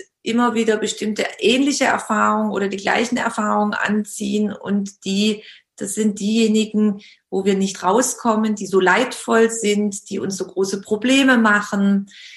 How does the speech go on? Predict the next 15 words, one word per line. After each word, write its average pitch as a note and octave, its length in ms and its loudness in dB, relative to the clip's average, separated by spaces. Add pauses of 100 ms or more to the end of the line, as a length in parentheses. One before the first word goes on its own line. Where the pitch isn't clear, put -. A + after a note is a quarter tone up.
(260)
wo G3 200 -2
wir G3 100 2
nicht G#3 260 -2
weiter C4+ 480 2
wissen G#3+ 600 0
und - 440 -6
wo G3 200 0
wir G#3 420 2
an F#3 200 -2
die G3+ 220 -2
absolute F3 960 -4 (200)
Grenze D#3+ 540 -6
kommen. C#3+ 560 -6 (500)
Und G3 520 -2 (500)
das G#3 460 0